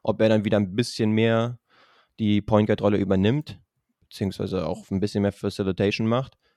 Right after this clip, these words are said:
Eigentlich gefällt er mir halt schon gut als klarer Spieler, der halt Scoring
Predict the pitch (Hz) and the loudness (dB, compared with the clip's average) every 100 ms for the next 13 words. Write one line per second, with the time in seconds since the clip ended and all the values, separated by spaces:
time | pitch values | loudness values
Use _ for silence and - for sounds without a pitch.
0 | _ _ 107 123 117 113 - 110 104 104 | _ _ -2 -2 -2 -8 -6 -6 -4 -4
1 | 104 98 - - 104 104 101 98 - 87 | -2 -2 -4 -6 -2 0 -2 -6 -6 -6
2 | 87 - - _ _ _ _ _ - 95 | -6 -10 -20 _ _ _ _ _ -6 -2
3 | 95 95 - 98 92 90 90 92 90 - | -2 -2 -6 -6 -4 -2 -2 -2 -6 -8
4 | - - 95 90 92 90 | -16 -6 -2 0 -2 -4